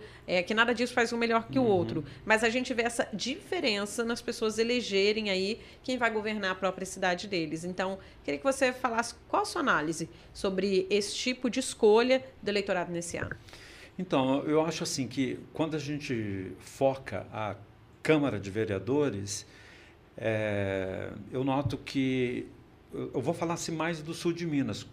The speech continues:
Speaker 2: Quando eu precisar, eu, eu foco aqui em Pouso Alegre.
Speaker 1: Uhum.
Speaker 2: É,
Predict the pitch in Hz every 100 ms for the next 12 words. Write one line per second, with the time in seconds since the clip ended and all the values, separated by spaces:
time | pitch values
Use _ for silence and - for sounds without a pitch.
0 | - - 135 135 127 117 117 117 - 110
1 | 117 127 139 127 113 113 110 113 104 101
2 | 101 104 - 101 101 101 - 107 98 98
3 | 110 98 107 98 92 92 98 190 226 -
4 | - - - - - - - 117 113 110